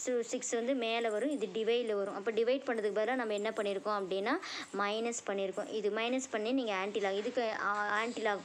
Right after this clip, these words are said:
பார்க்கணும். இந்த டூ பவர் மேல ஒரு code போட்டிருப்பேன், அது பார்னு சொல்லுவாங்க. ஓகேங்களா? அதை தான் இந்த ten power minus two-ன்னு எழுதியிருக்கோம். ஓகேங்களா? இப்ப இதுக்கு anti-log பார்த்தீங்க அப்படின்னா நம்மளுக்கு டூ பாயிண்ட் சிக்ஸ் த்ரீ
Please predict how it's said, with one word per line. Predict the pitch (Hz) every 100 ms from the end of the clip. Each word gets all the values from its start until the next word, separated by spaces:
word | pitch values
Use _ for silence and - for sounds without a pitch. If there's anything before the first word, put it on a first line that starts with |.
| 196
பார்க்கணும். | 190 226 349 - - 294
இந்த | 233 226 -
டூ | 302 269
பவர் | 240 214 220 214 214 214 214
மேல | 226 247 226
ஒரு | 214
code | 233 233 220
போட்டிருப்பேன், | 202 208 262
அது | 226 196
பார்னு | 196 220 247 240
சொல்லுவாங்க. | 202 196 196 233 339 - - - 220
ஓகேங்களா? | 233 233 233 208
அதை | 208
தான் | 254
இந்த | 233 214
ten | 214 214
power | 220 196
minus | 196 202 202 -
two-ன்னு | 220 214
எழுதியிருக்கோம். | 196 190 196 - 170 202
ஓகேங்களா? | 214 208 214 214
இப்ப | 233
இதுக்கு | 233 247 226 226 - - 226
anti-log | 269 269 254 226 -
பார்த்தீங்க | 214 214 220 220
அப்படின்னா | 202 208 277 247
நம்மளுக்கு | 220 208 302 403 - - - - - - - - 269
டூ | 285 277
பாயிண்ட் | 262 240 247
சிக்ஸ் | 277 277 - 269 - - - 220 226 220 - -
த்ரீ | 247